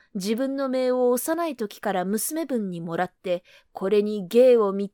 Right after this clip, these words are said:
ちり仕込んで、亀代と名乗らせて自分の後を継がせるつもりであったが、その亀代は去年の秋に十八歳で死んだ。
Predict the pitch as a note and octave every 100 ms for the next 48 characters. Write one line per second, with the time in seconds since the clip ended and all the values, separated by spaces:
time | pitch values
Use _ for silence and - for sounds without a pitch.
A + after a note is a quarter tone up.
0 | _ - B3+ A#3 - - A3+ G#3+ F#3 F3+
1 | - - _ - B3 D#4 F#4 F4 F4+ E4+
2 | E4 E4+ E4 C4 F3 E3 F#3+ A3+ E4 F4
3 | E4+ E4+ C4 F3 - - F#3+ C4 C#4+ C4+
4 | - B3+ B3+ A#3+ A#3 A3+ A3 _ F3 E3+
5 | E3 - - - _ _ _ _ _ _
6 | _ _ _ - - G#3 G#3+ G#3+ G#3 A3
7 | A3+ A#3 A#3 A3 G#3+ A3 - - _ -
8 | C#4+ C4+ B3 G#3 G3+ G#3 G#3+ G#3+ F#3+ F#3+
9 | E3 - A#3+ C#4+ C#4 D4+ - - G#3 E3+
10 | D#3+ D3+ - - - E3 E3+ D#3 - -